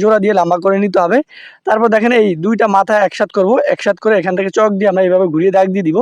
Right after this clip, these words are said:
এই দাগ অনুযায়ী কাটিং করে নিব। তারপর এখান থেকে এই মাথা থেকে এই, এই দিকে ঘুরিয়ে ঘুরিয়ে আমাদের এটাকে ডাবল ভাঁজে ভাঁজ করে চিকন করে একটা সেলাই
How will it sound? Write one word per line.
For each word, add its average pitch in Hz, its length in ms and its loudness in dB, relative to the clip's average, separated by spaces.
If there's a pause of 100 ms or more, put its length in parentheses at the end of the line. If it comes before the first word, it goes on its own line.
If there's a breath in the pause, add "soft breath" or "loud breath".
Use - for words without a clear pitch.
(100)
এই 202 120 0
দাগ 170 180 2
অনুযায়ী 196 260 -2
কাটিং 165 240 -2
করে 165 160 -2
নিব। 131 80 -6 (580 loud breath)
তারপর 226 300 0
এখান 226 220 0
থেকে 240 220 0
এই 233 40 2 (100)
মাথা 196 240 0
থেকে 220 140 0 (100)
এই, 214 60 0 (160)
এই 208 140 0
দিকে 226 160 -2 (100)
ঘুরিয়ে 190 320 0
ঘুরিয়ে 214 240 0
আমাদের 185 240 0 (480 soft breath)
এটাকে 196 260 -2 (100)
ডাবল 175 260 0 (100)
ভাঁজে 196 280 -2
ভাঁজ 156 160 -2 (100)
করে 220 140 2 (520 loud breath)
চিকন 262 380 2 (100)
করে 233 140 4 (180)
একটা 180 200 -4
সেলাই 180 200 0